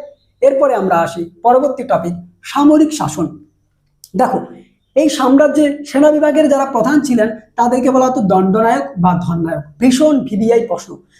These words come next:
যে দণ্ডনায়ক বা ধননায়ক কারা? তাহলে কি সেনা বিভাগের যারা প্রধান থাকতেন বিজয়নগর সাম্রাজ্যে তাদেরকে বলা হতো। সেনা বিভাগ নিয়োগের ক্ষেত্রে হিন্দু মুসলিম কোনো বর্ণভেদ মানা হতো না, সকলেই সমান সুযোগ পেতেন। এছাড়া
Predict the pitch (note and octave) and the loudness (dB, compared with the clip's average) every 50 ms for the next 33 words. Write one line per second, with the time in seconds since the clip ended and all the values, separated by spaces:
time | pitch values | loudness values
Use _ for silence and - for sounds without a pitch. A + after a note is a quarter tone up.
0 | _ - - - - F#3+ G3+ A3+ C#4 D4 C#4+ D#4 D4+ D4+ D4+ D4 B3+ C#4 B3 F#3 | _ -4 0 0 2 2 2 4 4 4 4 4 4 4 2 2 2 0 -2 -2
1 | - F3+ A#3 A#3+ A#3+ A#3 G#3+ G#3+ G#3 G#3+ A3+ G#3 E3 - - - - _ _ - | -2 -2 0 0 2 2 2 2 0 0 0 -2 -2 -2 -8 -12 -20 _ _ -2
2 | B3+ C#4 D4+ C#4+ - D#4+ - - A#3+ A#3+ A3+ A3 A3 G#3 B3+ - - C#4+ A3+ G3 | 0 0 2 0 0 -6 -6 -2 0 0 2 2 2 2 2 2 2 0 0 0
3 | F#3+ F#3 F3+ - F#3 F#3+ B3 B3+ B3+ B3+ B3+ - - C#4 B3+ A#3 A#3+ B3 B3+ B3+ | 0 -2 -2 -4 -2 -2 0 0 -2 -4 -6 -4 -2 0 0 0 2 2 0 2
4 | C4 B3+ C4+ B3+ - B3+ C4 B3+ C4+ C4 B3+ F4 F4+ - - - F#3+ F#3 E3+ - | 2 0 0 0 -2 -4 -2 0 0 0 0 -2 -6 -10 -6 -6 -4 -4 -4 -6
5 | - G#3+ F#3+ D#3+ D#3 C#3+ C#3+ - - - - - _ _ _ _ _ _ _ _ | -4 -6 -4 -4 -4 -6 -8 -12 -16 -20 -20 -20 _ _ _ _ _ _ _ _
6 | _ _ - - - D4 D#4+ E4 D#4+ D#4 D4+ E4 D#4+ D#4+ C4 A#3 A#3 A#3 B3 B3 | _ _ -10 -2 2 2 4 4 4 2 2 2 0 0 0 0 2 4 4 4
7 | C#4 C#4+ - - - - - - E3 - - - - _ - F#3 A#3+ C#4 C#4+ D4+ | 2 2 0 0 -4 -4 -4 -8 -10 -10 -12 -16 -20 _ -2 2 4 6 6 6
8 | D#4 D4+ D#4+ C#4+ - - C#4+ D#4 D4+ D4 - - A#3+ B3 A#3+ G3+ G3+ G#3 G#3+ A3+ | 4 2 0 -2 0 0 2 2 2 -2 0 0 0 0 2 2 2 2 2 0
9 | A3+ G3 B3 C4 C4+ G#3 F#3 F3 F#3 G#3+ G#3+ G#3+ A3 A3 A#3 A#3 A3+ A#3 - - | 0 0 0 -2 -2 -2 -4 -2 0 0 0 -2 -2 -2 -2 -2 -2 -4 -6 -14
10 | - - - - C#4+ C#4+ D4 D#4+ D#4+ E4 E4 C#4 - - B3 G#3+ A3+ B3 A#3+ - | -20 -12 -4 0 0 2 2 2 2 2 2 0 -2 -2 -2 0 0 -2 -4 -4
11 | A3 F#3+ F3 F3 - - E3+ D#3+ - - - - _ _ _ _ _ _ - C4+ | -6 -6 -6 -6 -6 -6 -8 -8 -8 -10 -16 -16 _ _ _ _ _ _ -2 -2
12 | C#4+ C#4+ C#4+ D#4 D#4 D#4 D#4 | -2 2 2 0 0 0 -2